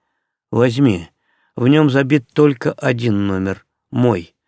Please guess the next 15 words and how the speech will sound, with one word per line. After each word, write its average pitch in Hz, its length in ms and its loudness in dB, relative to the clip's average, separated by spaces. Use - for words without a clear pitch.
который 131 380 2
нигде 131 560 2
не 131 220 2
засвечен 123 800 -2
и 135 100 -2
оформлен 147 680 2
на 143 100 2
абсолютно 131 880 -4
левого 120 540 2
человека, 123 680 -2
который 165 340 2
уже 143 220 2
сегодня 139 520 2
к 127 100 -14
ночи 143 440 0